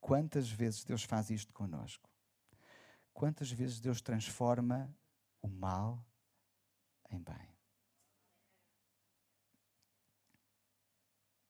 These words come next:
Até os nossos disparates,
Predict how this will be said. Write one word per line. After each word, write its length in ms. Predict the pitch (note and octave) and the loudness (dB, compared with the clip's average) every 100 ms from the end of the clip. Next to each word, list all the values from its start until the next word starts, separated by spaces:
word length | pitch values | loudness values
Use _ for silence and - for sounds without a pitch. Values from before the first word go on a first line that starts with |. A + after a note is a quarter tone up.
| _ _ _ - - - - | _ _ _ -20 -20 -14 -6
Até 260 | A#2 C3+ | 0 4
os 160 | C3+ A2 | 4 4
nossos 420 | A#2 A#2 - - | 4 4 0 -6
disparates, 760 | - - A2+ F#2+ E2 - - | -8 -4 0 0 -4 -12 -16